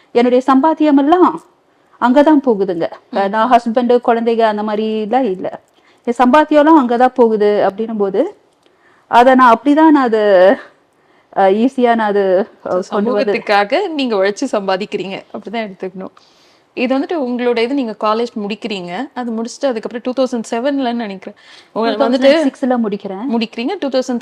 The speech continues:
Speaker 2: செவன்ல மிஸ் தமிழ்நாடு, அப்புறம் டூ தௌசண்ட் டென்ல கண்ணழகி, கூந்தழகி பட்டம். இந்த மாதிரி அழகி போட்டி இதுல எல்லாம் ஜெயிச்சுட்டு இந்த பட்டம் எல்லாம் வாங்கிட்டா அடுத்தது எல்லாருடைய என்ட்ரியுமே சினிமா துறைக்குள்ளதான் இருக்கும்.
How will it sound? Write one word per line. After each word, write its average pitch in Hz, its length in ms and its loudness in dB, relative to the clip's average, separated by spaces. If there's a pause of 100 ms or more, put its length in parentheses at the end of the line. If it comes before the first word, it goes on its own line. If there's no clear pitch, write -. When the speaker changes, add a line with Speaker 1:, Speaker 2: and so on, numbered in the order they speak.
Speaker 2:
செவன்ல 262 440 0 (300)
மிஸ் 254 240 -4
தமிழ்நாடு, 202 580 0 (400)
அப்புறம் 285 240 -8
டூ 262 220 0
தௌசண்ட் 254 260 -2
டென்ல 254 320 0 (140)
கண்ணழகி, 254 680 2 (120)
கூந்தழகி 240 640 0
பட்டம். 180 340 -4 (600)
இந்த 330 260 0
மாதிரி 320 580 -2
அழகி 269 400 -2
போட்டி 233 400 -6
இதுல 208 100 -4
எல்லாம் 214 260 -2
ஜெயிச்சுட்டு 214 640 -2
இந்த 208 120 -6
பட்டம் 208 360 -4
எல்லாம் 233 220 -2
வாங்கிட்டா 208 580 -4 (260)
அடுத்தது 294 380 -2
எல்லாருடைய 233 960 2
என்ட்ரியுமே 247 520 -2
சினிமா 302 400 0
துறைக்குள்ளதான் 208 640 0
இருக்கும். 208 300 -4